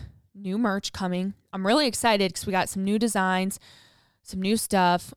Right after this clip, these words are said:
Um, and I, I have decided, dude, I gotta make Sincerely merch. <laughs> It's not gonna be crazy. It's just gonna be maybe a cute embroidered little, you know, left chest Sincerely. But i-, it cannot be not done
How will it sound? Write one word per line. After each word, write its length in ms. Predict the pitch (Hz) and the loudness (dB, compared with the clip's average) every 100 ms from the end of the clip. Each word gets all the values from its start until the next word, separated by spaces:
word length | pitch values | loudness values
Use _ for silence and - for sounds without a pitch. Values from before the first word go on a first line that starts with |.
| 208 | 0
Um, 200 | 190 185 | 0 0
and 120 | 190 | -2
I, 140 | 180 - | -2 -2
I 180 | - 220 | 0 2
have 260 | 247 320 330 | 4 4 2
decided, 500 | 294 247 220 208 180 | -2 2 2 2 2
dude, 200 | 202 196 | 2 2
I 120 | 220 | 0
gotta 260 | 240 220 220 | 4 4 6
make 240 | 208 190 | 4 0
Sincerely 800 | - 208 185 - 170 165 165 - 165 | -2 -2 -2 0 -2 -2 -4 -4 -4
merch. 500 | 147 92 - - - | -4 -4 -6 -8 -8
<laughs> 20 | - - - - - - _ - - - - | -16 -10 -10 -12 -18 -20 _ -18 -16 -16 -2
It's 180 | 262 - | 0 2
not 180 | 339 392 | 2 2
gonna 140 | 381 | 2
be 140 | 311 | 2
crazy. 640 | 240 233 196 202 196 196 202 | 2 4 6 4 4 2 2
It's 120 | 202 | 0
just 140 | 269 262 | -2 2
gonna 180 | 277 262 | 2 2
be 360 | 254 247 208 - _ - | 2 0 -4 -8 _ -4
maybe 240 | 208 214 | 2 4
a 60 | 208 | 4
cute 360 | - - 202 185 | 2 0 2 2
embroidered 720 | 190 180 175 175 180 175 170 - | 0 2 4 4 4 4 0 -2
little, 340 | 196 190 135 | 4 4 4
you 120 | 185 | 0
know, 100 | 170 | -2
left 300 | 160 175 - | 0 0 0
chest 360 | - 170 160 - | -2 0 0 -2
Sincerely. 840 | 175 175 - 175 170 - 156 165 - - - - | -4 -4 -4 -2 -2 -2 -4 -4 -6 -20 -6 4
But 220 | 233 - - | 4 4 -6
i-, 80 | - - | -6 0
it 160 | 240 - | 0 2
cannot 480 | 262 247 247 302 | 2 4 4 4
be 240 | 214 226 214 | 2 2 4
not 340 | 190 175 143 | 2 2 0
done 300 | 135 92 60 | -4 -8 -10